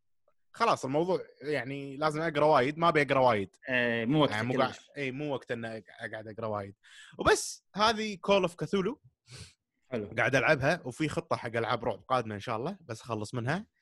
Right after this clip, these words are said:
Speaker 1: وفاينل فانتسي يا صدق-، أصدقائي.
Speaker 2: فاينل فانتسي، وين وصلت؟ أي شابتر؟
Speaker 1: إيه. كنا شابتر تسعة؟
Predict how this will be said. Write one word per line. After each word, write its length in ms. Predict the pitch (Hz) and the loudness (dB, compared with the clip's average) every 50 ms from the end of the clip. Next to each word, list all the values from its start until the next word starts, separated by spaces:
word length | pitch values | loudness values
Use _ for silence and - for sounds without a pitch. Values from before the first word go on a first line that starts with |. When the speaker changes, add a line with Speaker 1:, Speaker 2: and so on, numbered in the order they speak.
| _ - _ _ _ | _ -20 _ _ _
Speaker 1:
وفاينل 440 | _ - 156 151 - 202 214 226 214 | _ -4 -4 0 4 4 4 4 4
فانتسي 420 | 208 233 226 196 190 - - 156 _ _ _ _ _ | 0 -2 -2 -2 -6 -10 -10 -14 _ _ _ _ _
يا 60 | 139 135 | -8 -6
صدق-، 360 | 131 147 127 _ - - 143 | -6 -6 -8 _ -10 -6 -6
أصدقائي. 460 | 139 131 - 135 127 123 120 127 - _ _ _ _ _ _ | -4 -4 -4 -6 -6 -6 -8 -12 -16 _ _ _ _ _ _
Speaker 2:
فاينل 140 | 127 123 120 | -6 -6 -2
فانتسي، 360 | 117 139 135 117 - 117 113 | -2 -2 -2 -2 -4 -6 -2
وين 100 | 131 147 | 0 2
وصلت؟ 320 | 151 143 - - 135 135 151 | 2 2 0 -2 -4 -2 -2
أي 120 | 143 135 | -4 -2
شابتر؟ 300 | - 139 123 120 127 127 | -2 -2 -4 -2 -6 -8
Speaker 1:
إيه. 100 | 135 - - _ _ - - _ _ _ _ _ _ _ _ _ _ _ _ _ _ _ - | -8 -8 -14 _ _ -20 -20 _ _ _ _ _ _ _ _ _ _ _ _ _ _ _ -2
كنا 220 | 175 208 240 240 | 0 0 2 2
شابتر 340 | - 233 220 - - 190 165 | 2 0 0 0 0 -2 -2
تسعة؟ 400 | - - - - 156 214 254 | -2 -6 -8 -2 0 0 0